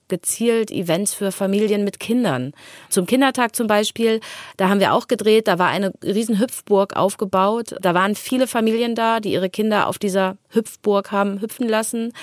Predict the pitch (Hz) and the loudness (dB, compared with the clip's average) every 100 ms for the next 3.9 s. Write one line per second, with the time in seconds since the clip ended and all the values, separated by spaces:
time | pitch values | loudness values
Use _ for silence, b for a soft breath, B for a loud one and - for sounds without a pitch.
0 | B B B B - - - 156 190 - | B B B B -8 0 2 2 0 0
1 | 220 233 202 226 220 214 202 190 - - | 2 2 2 2 4 4 2 -2 -6 -10
2 | - 185 190 131 - 208 196 170 165 196 | -10 0 2 2 0 0 0 0 0 0
3 | - 190 190 - 196 190 190 190 190 | -2 -2 -2 -2 -4 -4 -4 -2 -2